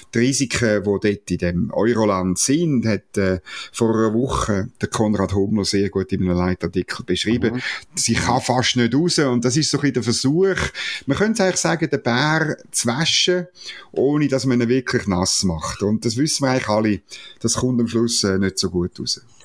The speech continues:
Speaker 2: Was ich noch interessant gefunden habe, zwanzig Minuten hat ein, ein Anlageberater, äh, von, äh, Innova, also aus Zürich, ähm, gefragt gehabt, der Christian von Angerer. Und der sagt, das hat wahnsinnig negative, äh, Auswirkungen für die Energiewende allgemein.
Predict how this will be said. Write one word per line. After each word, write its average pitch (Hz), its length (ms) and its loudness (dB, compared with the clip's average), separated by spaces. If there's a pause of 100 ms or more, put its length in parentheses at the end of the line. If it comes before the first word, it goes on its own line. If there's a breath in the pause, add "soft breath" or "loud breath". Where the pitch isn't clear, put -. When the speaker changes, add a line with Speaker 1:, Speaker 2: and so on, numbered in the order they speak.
(340 loud breath)
Speaker 2:
Was 127 140 2
ich 180 120 2
noch 180 80 0
interessant 170 480 0
gefunden 165 360 0
habe, 143 140 0
zwanzig 151 440 -2
Minuten 170 480 -2
hat 135 500 0
ein, 120 560 2
ein 107 420 2
Anlageberater, 156 1000 -2
äh, 127 120 0
von, 113 480 2
äh, 104 260 2
Innova, 123 800 0
also 120 280 -2
aus - 120 -4
Zürich, 143 380 0
ähm, 135 400 0
gefragt - 360 -4
gehabt, 160 280 -2
der - 60 -6
Christian 110 400 -2
von 101 220 -2
Angerer. 131 500 0 (600 loud breath)
Und - 240 -2
der 143 220 2
sagt, 147 380 0
das 135 160 -2
hat 131 260 0
wahnsinnig 135 540 0
negative, 139 800 0
äh, 120 120 0
Auswirkungen 127 680 0
für 113 140 -4
die 104 120 -4
Energiewende 98 840 0
allgemein. 80 680 0